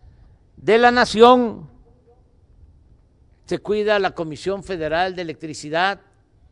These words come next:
se cuida a Pemex, se evita el robo de hidrocarburos, se enfrenta el contrabando,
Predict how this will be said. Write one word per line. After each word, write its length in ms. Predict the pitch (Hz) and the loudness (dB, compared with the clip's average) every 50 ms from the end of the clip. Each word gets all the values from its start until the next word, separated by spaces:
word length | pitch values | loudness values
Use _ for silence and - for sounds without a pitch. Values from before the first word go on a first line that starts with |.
| _ _ _ _ _ _ _ _ _ _ _ _ _ _ _ _ _ _ _ _ _ | _ _ _ _ _ _ _ _ _ _ _ _ _ _ _ _ _ _ _ _ _
se 120 | - - 160 | -12 -12 -10
cuida 440 | - - 214 220 208 214 214 208 202 | -8 -6 -4 0 2 2 2 2 0
a 220 | 190 190 165 - | -2 -4 -4 2
Pemex, 840 | - 240 262 277 262 240 190 135 - - - - - - - - _ _ _ _ _ _ - - _ _ _ _ _ _ _ _ _ _ _ _ _ _ _ _ _ _ _ _ _ _ _ _ | 4 4 4 4 2 -2 -6 -6 -12 -20 -20 -20 -20 -20 -20 -20 _ _ _ _ _ _ -20 -20 _ _ _ _ _ _ _ _ _ _ _ _ _ _ _ _ _ _ _ _ _ _ _ _
se 220 | - - - 208 | -10 -2 -2 -2
evita 720 | 190 180 247 277 262 - - 269 269 269 269 254 - - - - - - - - - - - - - - | 0 0 -2 -4 -2 0 2 4 4 4 2 -2 -6 -12 -20 -20 -20 -20 -20 -20 -20 -20 -20 -20 -14 -4
el 160 | - 196 208 196 | 0 2 2 4
robo 840 | 190 208 233 254 254 254 269 269 262 277 262 - - - - - - - _ _ _ _ _ _ _ _ _ _ _ _ _ _ | 4 6 6 6 8 8 8 8 8 8 6 4 -2 -14 -20 -20 -20 -20 _ _ _ _ _ _ _ _ _ _ _ _ _ _
de 160 | - 147 202 208 | -4 0 0 0
hidrocarburos, 1300 | 214 196 220 226 220 - 220 220 226 202 240 285 302 320 302 262 226 175 - - - - - - - - - - - - - - - - - - - - - - - - - - - - - - - - - - | 2 4 2 2 2 2 2 2 2 2 2 2 4 6 6 6 4 4 0 -4 -12 -16 -16 -16 -18 -20 -20 -20 -18 -20 -20 -20 -20 -20 -20 -20 -20 -20 -20 -20 -20 -20 -20 -20 -20 -20 -20 -20 -20 -20 -10 -2
se 140 | - 233 | 4 4
enfrenta 560 | 226 175 143 214 233 254 254 247 202 262 269 269 | 4 4 4 0 0 0 0 -2 -2 0 0 0
el 120 | 247 - | 0 -2
contrabando, 1080 | - 254 254 233 208 240 233 233 233 254 262 262 254 226 240 220 170 156 139 - - | -2 -2 -2 0 2 4 6 8 8 6 6 4 4 4 4 4 4 0 -6 -20 -20